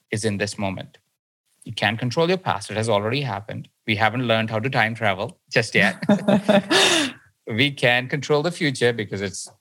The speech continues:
Speaker 1: happening and it is going to stay uncertain. And as human beings, we want to control things,
Speaker 2: Mm-hmm.
Speaker 1: especially our emotions, because that determine if we will take action or not take action. All right? So
Speaker 2: Yeah.
Speaker 1: let's, let's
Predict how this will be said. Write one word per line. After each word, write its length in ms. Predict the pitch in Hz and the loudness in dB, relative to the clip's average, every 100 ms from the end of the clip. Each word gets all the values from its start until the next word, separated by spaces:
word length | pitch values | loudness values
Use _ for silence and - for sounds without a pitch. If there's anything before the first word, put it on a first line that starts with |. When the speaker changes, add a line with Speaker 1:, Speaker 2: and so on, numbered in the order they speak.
| - | -2
Speaker 1:
happening 500 | 120 101 107 101 139 | 0 2 0 -2 -2
and 120 | 143 107 | -4 -2
it 100 | 110 | 0
is 180 | 113 | 0
going 220 | 113 107 104 | 0 -4 -4
to 100 | 110 | -6
stay 220 | - 107 | 0 0
uncertain. 800 | - 101 95 - 196 135 117 120 _ _ _ - | 0 -6 -6 2 4 4 0 -8 _ _ _ 0
And 180 | 127 135 | 2 2
as 160 | 135 - - | 0 -4 -2
human 260 | 220 214 202 | 0 0 -2
beings, 500 | 226 220 113 - - _ - | -2 0 -2 -6 -14 _ -6
we 120 | 151 | -2
want 320 | 143 180 147 | 2 2 0
to 80 | 113 | -6
control 440 | 110 98 104 101 | -6 -4 -4 -4
things, 580 | - 113 95 - - - | -6 -8 -10 -12 -14 -14
Speaker 2:
Mm-hmm. 440 | _ _ - - 185 | _ _ -16 2 4
Speaker 1:
especially 380 | 180 180 151 147 | 6 4 4 4
our 120 | 131 | 4
emotions, 540 | 120 110 107 101 101 - | 4 2 0 -2 -10 -4
because 260 | 113 117 104 | -2 -2 2
that 220 | 117 107 | 2 0
determine 460 | 113 - 104 101 101 | -8 -4 -2 -2 -4
if 140 | 113 117 | -4 -4
we 80 | |
will 180 | 104 107 | 0 -2
take 260 | 104 87 - | 0 -2 2
action 360 | 107 107 101 | 0 0 -8
or 80 | 101 | -6
not 220 | 104 98 | -4 -6
take 160 | - - | -10 -8
action. 320 | - - - _ _ _ _ _ _ _ - | -8 -8 -18 _ _ _ _ _ _ _ -4
All 60 | |
right? 200 | - - _ _ - - - 185 | -4 -4 _ _ -20 -20 2 6
So 120 | 175 | 6
Speaker 2:
Yeah. 100 | - - | 4 0
Speaker 1:
let's, 340 | 196 - - _ _ _ | 0 0 -14 _ _ _
let's 600 | - 208 185 - - - | 4 4 2 -10 -12 -14